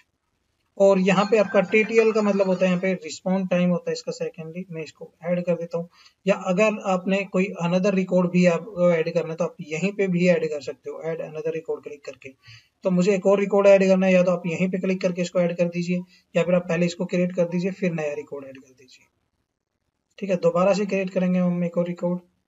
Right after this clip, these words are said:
यहाँ पे भी मैं डब्ल्यू डब्ल्यू डाल देता हूँ और यहाँ पे करना है आपको,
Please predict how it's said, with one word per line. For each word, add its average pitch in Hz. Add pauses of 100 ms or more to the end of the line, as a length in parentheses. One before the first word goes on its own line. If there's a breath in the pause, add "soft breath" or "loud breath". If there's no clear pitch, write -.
(1600)
यहाँ 165
पे 190
भी 185
मैं 185
डब्ल्यू 175
डब्ल्यू 175
डाल 170
देता 170
हूँ 180
और 170
यहाँ 175
पे 190
करना 185
है 185
आपको, 180